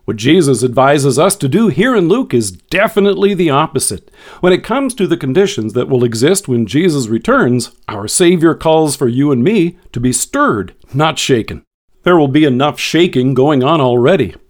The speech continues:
Jesus says, "On the earth, nations will be in anguish and perplexity at the roaring and tossing of the sea. Men will faint from terror, apprehensive of what is coming on the world, for the heavenly bodies will be shaken."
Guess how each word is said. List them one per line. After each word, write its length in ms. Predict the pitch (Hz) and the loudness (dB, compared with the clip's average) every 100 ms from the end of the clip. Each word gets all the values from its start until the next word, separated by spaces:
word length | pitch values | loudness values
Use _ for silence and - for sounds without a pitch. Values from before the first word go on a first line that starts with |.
| _ | _
Jesus 360 | - 165 139 135 | 0 2 2 2
says, 380 | 160 180 147 - | 2 2 0 -4
"On 140 | 135 | -2
the 140 | 123 135 | -2 0
earth, 320 | 165 214 - | 2 2 -2
nations 560 | 123 143 175 196 196 139 | -2 0 2 2 2 2
will 80 | |
be 160 | 147 170 | 2 2
in 80 | 170 | 2
anguish 460 | 226 285 113 107 | 2 0 -2 -2
and 120 | 139 127 | -2 0
perplexity 680 | 135 - 208 - 240 226 | -2 -2 -2 -2 -2 0
at 100 | 220 | 0
the 80 | 151 | 0
roaring 500 | 127 127 190 156 113 | 0 2 4 4 2
and 140 | 107 - | -2 -6
tossing 460 | 160 180 180 180 | -2 -2 0 0
of 80 | 165 | 0
the 100 | 170 | -2
sea. 440 | - 143 120 90 - - | -2 -2 -2 -4 -10 -4
Men 240 | 175 160 | 0 2
will 120 | 120 | 0
faint 340 | 117 175 180 - | 0 0 0 -2
from 160 | 120 | -4
terror, 500 | 113 - 175 143 98 - | -4 0 2 2 0 -4
apprehensive 880 | 202 220 214 175 196 208 139 123 107 | -6 -2 0 0 0 0 0 -2 -2
of 100 | 117 | 0
what 180 | 151 151 | 0 0
is 120 | 127 | -2
coming 380 | - 180 185 170 | -2 -2 0 2
on 100 | 151 | 0
the 100 | 135 | 0
world, 460 | 123 190 214 208 | 0 2 2 -2
for 140 | - 120 | -4 -4
the 160 | 104 | -4
heavenly 480 | 95 185 190 208 196 | -4 -2 2 2 2
bodies 460 | 139 151 170 180 120 | 2 0 2 0 0
will 160 | 151 | -2
be 140 | 147 147 | -2 -4
shaken." 520 | - 117 113 80 | -2 -2 -2 -6